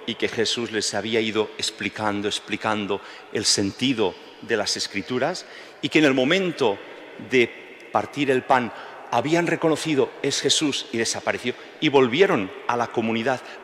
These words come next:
para explicar, decirles: "Hemos visto a Jesús y lo hemos reconocido al partir el pan". Y estaban así reunidos, escuchando estas noticias que iban llegando de distintas situaciones en que Jesús se había aparecido,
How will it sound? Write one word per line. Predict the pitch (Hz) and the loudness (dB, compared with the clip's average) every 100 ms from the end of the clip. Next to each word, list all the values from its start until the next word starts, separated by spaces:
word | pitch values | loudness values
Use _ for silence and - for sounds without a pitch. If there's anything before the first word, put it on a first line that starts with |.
| - | -2
para | 131 | 2
explicar, | - - 120 147 | 2 0 -2 0
decirles: | 143 131 104 - - - - - - - - | 0 0 0 -4 -10 -16 -16 -18 -20 -6 2
"Hemos | 196 175 - | 4 4 0
visto | 170 185 - 120 98 - - - | 0 2 2 2 -2 -4 -10 -8
a | |
Jesús | - 120 - 151 - - - | -4 -2 0 0 -2 -6 -2
y | 139 | 4
lo | 139 | 6
hemos | 208 202 180 | 6 4 -2
reconocido | - 165 143 180 147 107 - - | 0 2 2 0 0 -2 -4 -8
al | 110 | -6
partir | 110 - 104 | -6 -6 -4
el | 95 - | -4 -2
pan". | 71 - - - - - | -4 -6 -18 -20 -20 -4
Y | 143 | 0
estaban | - 208 214 | 2 4 4
así | 208 - 202 175 - | 4 2 2 0 -2
reunidos, | 151 156 160 180 156 - - - | 2 4 6 6 4 2 -2 -6
escuchando | - - 135 170 160 151 139 - - 135 | -2 -2 0 2 2 4 2 0 -10 -6
estas | 117 156 139 - - | -2 -2 -4 -6 -4
noticias | 131 131 - 170 - 147 120 - - - - | 0 0 0 -4 0 2 2 0 -6 -12 -2
que | 147 | 0
iban | 160 151 | 4 4
llegando | 147 131 170 170 135 113 - - - | 6 6 4 2 2 2 0 -8 -2
de | 127 | -2
distintas | 123 - 156 139 147 - - | -2 -2 -2 0 0 0 0
situaciones | 147 135 123 151 147 123 | 0 0 0 0 0 0
en | 127 | -2
que | 123 | -2
Jesús | - 110 139 127 - - - | -2 0 0 -2 -4 -12 -4
se | - 139 | 0 2
había | 117 120 | 2 0
aparecido, | 110 160 160 - 151 170 | 0 -2 -4 -4 -6 -4